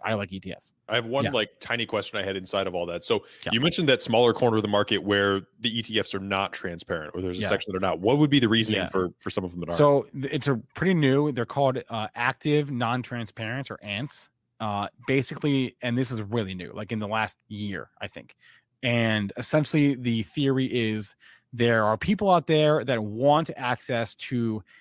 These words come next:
Speaker 1: like, hedge fund type strategies, and they're willing to pay for it. And so there are issuers that have said, "Okay, we will provide this to the market. We will, we will essentially put out an E T F that kinda operates in the same way as a hedge fund.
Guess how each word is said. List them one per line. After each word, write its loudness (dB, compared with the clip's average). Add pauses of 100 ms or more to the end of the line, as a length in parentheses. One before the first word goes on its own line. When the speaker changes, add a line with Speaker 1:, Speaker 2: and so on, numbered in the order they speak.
(140)
Speaker 1:
like, -2
hedge 2
fund 2
type 0
strategies, -8 (120)
and -2
they're 0
willing -2
to -2
pay 2
for -8
it. -20 (500)
And -4
so -4
there -4
are -4 (160)
issuers -2
that -6
have -8
said, -6
"Okay, 2
we 2
will 4
provide 4
this 0
to -2
the 2
market. -4
We 2
will, 6 (300)
we 2
will 4
essentially -2
put -2
out 2
an -6
E -6
T -2
F -2 (440)
that -2
kinda 2
operates 2
in -4
the -2
same -4
way -2
as -6
a -4
hedge -6
fund. -4